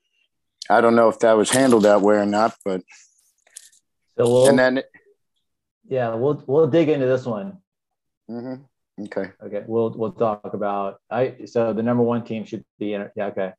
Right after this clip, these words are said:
Speaker 2: I got that.
Speaker 1: That's all, that's all I'm saying. That's all, that's all it was right there. And that's why a, a lot of my players were upset. I was upset about it, but you
Speaker 2: Okay.
Speaker 1: know it, it's done and gone. I, I, you know, I congratulate U C F for going up there, especially coming back at the end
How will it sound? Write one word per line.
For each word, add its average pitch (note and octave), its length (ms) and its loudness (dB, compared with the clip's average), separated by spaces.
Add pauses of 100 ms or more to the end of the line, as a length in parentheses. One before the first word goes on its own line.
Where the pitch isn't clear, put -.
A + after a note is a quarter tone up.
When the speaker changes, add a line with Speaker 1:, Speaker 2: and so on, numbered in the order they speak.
(420)
Speaker 2:
I G2+ 40 -16
got G2 180 -10 (120)
that. F#2+ 140 -6
Speaker 1:
That's D3+ 220 0
all, D3+ 100 4
that's C3+ 220 2
all D#3+ 140 2
I'm D3+ 80 -4
saying. A#2 320 -2
That's F#2+ 200 -6
all, B2+ 320 -2
that's A2 220 -6
all B2+ 180 -2
it B2 80 -4
was A#2+ 280 -4
right A#2 200 -8
there. G2 180 -8
And E2+ 120 -18
that's G2 240 -10
why G#2+ 340 2 (520)
a, F#2 40 -8
a G2 240 -8
lot G#2 220 2
of G#2+ 80 2
my A2 120 2
players A2+ 360 2
were A#2 120 2
upset. A#2 380 2
I F#2+ 140 0
was G#2+ 180 -4
upset A#2 380 -4
about A#2 300 -2
it, A#2+ 100 -6 (640)
but A2 220 -6
you A2+ 40 -4
Speaker 2:
Okay. A#2 40 -2
Speaker 1:
know B2 200 4
it, C3 120 0 (200)
it's - 160 -18
done A#2 260 0
and A2 120 -6
gone. B2 460 -2
I, G2 180 -8
I, G2+ 180 -4
you G2 520 -10
know, G#2+ 300 -2 (600)
I F#2 140 -4
congratulate A2 800 0
U A#2 100 0
C G#2+ 240 -4
F B2 260 2
for G2 120 -12
going G#2 260 -4
up G#2+ 140 -2
there, A#2+ 100 -2
especially G#2 520 -8
coming A2 300 -6
back A2 320 0
at G#2+ 140 -10
the G#2 160 -8
end A#2 260 -4